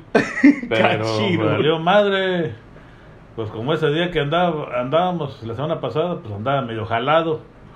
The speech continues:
Speaker 1: ¿Cuándo?
Speaker 2: ¿Cuándo no?
Speaker 1: Hmm.
Speaker 2: Y entonces yo las miré nuevas así, nomás al verlas dije, "No, pues están chingonzotas, tienen, tienen, aguantan".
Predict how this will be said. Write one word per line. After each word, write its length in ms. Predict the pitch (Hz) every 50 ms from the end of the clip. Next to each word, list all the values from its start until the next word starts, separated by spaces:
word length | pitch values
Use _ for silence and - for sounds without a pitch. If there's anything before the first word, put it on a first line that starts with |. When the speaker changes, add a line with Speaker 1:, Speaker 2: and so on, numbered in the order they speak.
| - -
Speaker 1:
¿Cuándo? 720 | - 247 302 302 294 254 233 220 196 170 151 143 135 135
Speaker 2:
¿Cuándo 300 | - 120 127 135 131 123 120
no? 320 | 127 143 160 180 170 175 - - -
Speaker 1:
Hmm. 380 | - 175 170 160 143 113 98 95 - - - - - - - - - -
Speaker 2:
Y 100 | 110 110
entonces 380 | 110 110 127 160 170 170 151 143
yo 100 | 160 175
las 200 | 180 175 156 147
miré 220 | 147 151 170 180
nuevas 280 | 175 180 190 190 175 156 147 139
así, 160 | 151 175 185
nomás 300 | 175 160 160 180 185 170
al 140 | 165 147 147
verlas 280 | 170 196 190 190 180
dije, 160 | 175 147 156
"No, 80 | 156 175 175
pues 80 | -
están 260 | - - 131 135 139 135
chingonzotas, 840 | - 120 110 107 107 107 107 135 156 170 170 190 175 - - - - - -
tienen, 400 | - 139 139 139 131 120 110 104 104
tienen, 480 | - 139 139 135 131 123 113 110 107 98
aguantan". 580 | 95 101 98 120 131 175 175 175 175 160 147